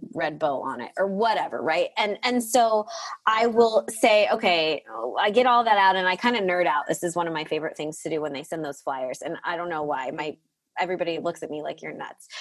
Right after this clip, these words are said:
Um, but I take those flyers and I get a, I just write, I print it out and I write, write directly on it. I get my calculator and I see on the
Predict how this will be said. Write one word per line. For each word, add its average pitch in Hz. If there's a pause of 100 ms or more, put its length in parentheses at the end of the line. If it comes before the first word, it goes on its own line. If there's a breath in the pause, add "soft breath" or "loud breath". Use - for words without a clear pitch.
(240 loud breath)
Um, 202
but 180
I 208
take 254
those 190 (160)
flyers 190
and 196
I 185
get 190
a, 175
I 185
just 180
write, 180
I 180
print 240
it 254
out 208
and 185
I 165
write, 196
write 196 (160)
directly 208
on 185
it. 170
I 135
get 170
my 160
calculator 185
and 175
I 170
see 208 (540 soft breath)
on 214
the 190